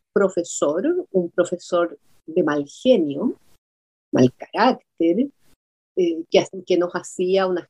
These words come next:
clases que hoy día sería impensable, de treinta minutos o veinte minutos, rara vez un poco más, eh, en la cual no nos dejaba preguntar, eh, y nos,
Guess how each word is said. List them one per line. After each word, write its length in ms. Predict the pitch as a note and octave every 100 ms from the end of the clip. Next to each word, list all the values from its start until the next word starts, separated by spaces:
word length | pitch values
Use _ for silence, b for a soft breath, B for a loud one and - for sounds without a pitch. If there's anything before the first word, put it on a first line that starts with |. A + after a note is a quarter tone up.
| _
clases 420 | E3+ F3+ - G3
que 80 | E3
hoy 80 | D#3
día 200 | E3 F3
sería 300 | - D#3 E3
impensable, 1080 | D#3 - D3 C#3 - F3+ F3+ F#3+ G3 G3+ E3+
de 100 | E3+
treinta 420 | G3 F#3+ F#3 F3+ E3
minutos 840 | D#3 E3+ G#3 - A#3+ E4+ - -
o 140 | - E3
veinte 400 | E3 E3 E3 E3
minutos, 720 | D#3 D#3+ F#3+ F#3+ A#3 B3+ - _ _ _ _ - _ _ _
rara 460 | A#3+ D4 D#4 C#4 G#3
vez 320 | G#3+ A#3+ -
un 140 | G3
poco 320 | - F#3 F#3 E3
más, 500 | E3+ G3 B3 - - _ _ - _ _ -
eh, 360 | F3 E3+ D#3 -
en 80 | F3+
la 120 | F3
cual 420 | F#3 F3+ F3 F3+
no 120 | G3
nos 180 | B3 C#4+
dejaba 540 | G#3+ - F3 F3 F3+
preguntar, 640 | F3 D#3+ D3 D3+ - C#3+ - - - _ _
eh, 360 | - E3+ E3+ - - -
y 120 | G#3
nos, 640 | G3+ G#3 G#3+ A3 - -